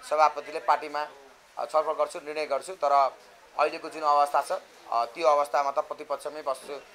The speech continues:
भन्ने, ए, कुरा हाम्रो मेन्टालिटी अलिकति छ, त्यसमा डेभलप भइरहेछ। तर तथापि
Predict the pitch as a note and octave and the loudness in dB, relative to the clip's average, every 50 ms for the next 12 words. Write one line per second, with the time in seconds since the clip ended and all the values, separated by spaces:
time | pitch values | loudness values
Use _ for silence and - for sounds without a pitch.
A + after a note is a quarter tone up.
0 | - - - - - - A#2 A#2 B2 C3+ C#3 C3+ B2+ A#2+ A2+ A2+ A2+ A2+ A2+ A2+ | -20 -20 -20 -20 -14 -14 -12 -10 -8 -8 -6 -6 -6 -4 -4 -4 -4 -2 -4 -4
1 | A2 A2 A2 A2 G#2+ - - D3+ C#3+ C#3 C3 B2+ - - A#2 A#2 B2+ B2+ A#2+ B2 | -6 -6 -8 -8 -10 -10 -4 0 2 4 4 2 0 -4 -8 -8 -8 -8 -8 -12
2 | C3 C3 C3+ B2+ B2+ B2 B2+ C3 B2+ B2 B2+ B2+ A#2 A#2+ A2+ - C#3 C3 - A#2 | -10 -8 -8 -8 -8 -10 -6 -6 -6 -6 -6 -14 -18 -18 -10 -10 -10 -10 -10 -14
3 | - C3 A#2+ B2 B2+ B2+ A#2+ - G#2+ A2 A2+ A2+ A2+ - E3 - - - - _ | -14 -12 -12 -10 -8 -8 -8 -6 -8 -6 -6 -6 -6 -8 -12 -16 -16 -20 -20 _
4 | _ _ - - - - D#3+ E3+ E3+ F3 F3+ | _ _ -2 -2 0 0 4 4 4 4 4